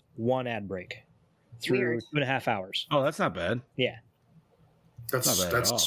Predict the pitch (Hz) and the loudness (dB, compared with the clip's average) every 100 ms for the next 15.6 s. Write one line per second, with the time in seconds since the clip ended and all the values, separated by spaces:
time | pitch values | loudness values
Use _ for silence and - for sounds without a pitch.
0 | - 123 113 120 117 110 98 - _ _ | 0 0 2 4 2 0 -4 -12 _ _
1 | _ - - 135 127 117 120 - 101 90 | _ -16 -4 0 2 2 2 0 -6 -6
2 | 85 - _ _ - - - - - - | -10 -20 _ _ -20 -20 -20 -20 -8 -4
3 | - 85 - _ _ - - 151 - 214 | -2 -2 -6 _ _ -8 0 0 2 2
4 | 220 202 208 196 - - - - - - | 2 0 -2 -2 0 -2 -2 -4 -4 -6
5 | - 107 131 151 135 123 113 143 151 139 | 0 4 4 4 2 2 2 2 2 2
6 | 151 120 113 180 190 110 113 139 139 117 | 2 2 2 2 0 0 2 0 2 2
7 | 120 139 101 92 92 92 - 82 156 196 | 2 2 2 0 -2 -4 -4 0 0 0
8 | 87 87 87 90 92 90 87 90 95 113 | -2 -2 -2 -2 -2 -4 -4 -4 0 2
9 | 95 104 104 101 139 131 117 - _ _ | 2 0 0 2 2 2 -2 -8 _ _
10 | - 143 - 123 151 160 - - 147 170 | 0 2 2 4 4 4 0 0 2 4
11 | 175 170 - 147 151 - 156 143 131 131 | 2 0 -2 0 2 2 2 2 2 4
12 | 131 - 98 104 - 127 127 120 123 - | 2 0 -14 -14 -2 0 2 2 0 0
13 | 120 117 113 117 - - 139 135 127 131 | 2 4 2 -2 0 2 2 2 0 2
14 | 127 117 117 123 117 117 117 110 113 117 | 0 0 0 2 2 0 0 0 0 0
15 | - 120 110 104 104 | 0 0 0 0 -2